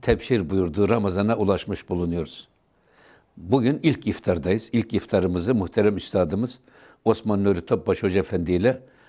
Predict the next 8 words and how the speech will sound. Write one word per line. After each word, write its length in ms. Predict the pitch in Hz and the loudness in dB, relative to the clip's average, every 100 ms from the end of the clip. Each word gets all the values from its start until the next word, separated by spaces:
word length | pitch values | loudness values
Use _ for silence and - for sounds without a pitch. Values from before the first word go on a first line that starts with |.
| _ | _
huzurlarınızdayız. 1040 | - 107 113 107 104 104 92 101 95 - - _ _ _ 127 | -8 0 2 4 2 0 0 0 0 -6 -20 _ _ _ -4
Bu 80 | |
sohbette 600 | 117 113 - 104 - 117 | 0 0 2 0 0 -2
sevincimizi, 840 | 104 113 107 101 101 98 87 107 - _ _ _ _ | 0 2 0 0 -2 -4 -6 -8 -12 _ _ _ _
heyecanımızı, 840 | - 117 107 110 104 101 101 123 95 | 2 2 4 2 2 0 0 0 0
duygu 260 | 104 110 | 0 2
ve 120 | 104 | 0
düşüncelerimizi 920 | - 110 87 98 90 87 92 95 147 | 0 -6 -4 -2 0 0 -2 -2 -4